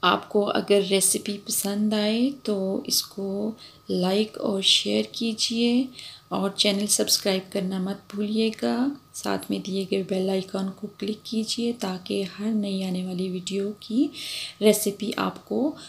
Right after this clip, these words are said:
बर वक्त मौसूल हो सके। तो नाज़रीन, दुआओं में याद रखिएगा।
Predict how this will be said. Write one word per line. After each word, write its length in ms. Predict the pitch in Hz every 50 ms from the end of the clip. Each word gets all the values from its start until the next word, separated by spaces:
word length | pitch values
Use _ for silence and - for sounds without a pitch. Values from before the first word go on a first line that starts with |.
| - _ -
बर 200 | 175 214 208 202
वक्त 300 | 190 208 208 208 - -
मौसूल 420 | 190 190 190 190 - - 202 196
हो 200 | 185 175 185 185
सके। 560 | 180 - - 190 - - - 190 190 185 190 190 - - - - - - - - - _
तो 100 | 214 202
नाज़रीन, 580 | 196 196 190 190 185 196 208 214 226 233 233 226
दुआओं 300 | 214 196 185 180 185 185
में 180 | 190 190 180
याद 300 | 180 190 190 190 196 - -
रखिएगा। 880 | 214 214 - - 226 220 220 220 220 - 233 226 226 240 254 285 285